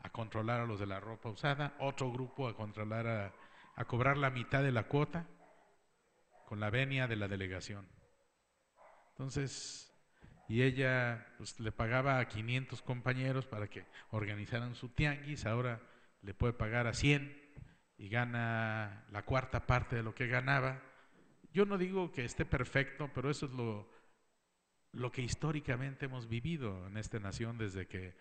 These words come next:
estaban los aztecas. O sea, no vamos a inventar el hilo negro, esos tianguis ya existían. Y finalmente vemos cómo el de la fuerza violenta es el que tiene el control de las cosas. Yo quiero recordar,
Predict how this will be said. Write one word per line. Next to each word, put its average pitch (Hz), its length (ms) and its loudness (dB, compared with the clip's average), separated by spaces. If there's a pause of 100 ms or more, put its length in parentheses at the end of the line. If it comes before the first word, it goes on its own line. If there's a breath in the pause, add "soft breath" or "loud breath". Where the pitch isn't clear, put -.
(140)
estaban 135 300 -2
los 120 180 -8
aztecas. 120 580 0
O 104 60 -8
sea, 131 120 2
no 135 100 6
vamos 139 260 4
a - 20 0
inventar 123 300 2
el 131 100 0
hilo 123 180 0
negro, 123 340 0 (320 loud breath)
esos 120 280 0
tianguis 127 380 0
ya 120 80 0
existían. 117 640 -2 (1080 loud breath)
Y 127 560 -8
finalmente 151 720 2
vemos 143 380 4
cómo 131 640 0 (500 loud breath)
el 110 380 0
de 110 100 4
la 107 100 2
fuerza 135 440 2
violenta 123 680 -2 (800)
es - 140 -2
el 117 120 0
que - 100 -8
tiene 117 220 -6
el 110 100 -4
control 101 380 -2
de 107 80 0
las 92 200 -4
cosas. - 520 -10 (460 loud breath)
Yo 139 360 6
quiero 143 220 4
recordar, 123 800 2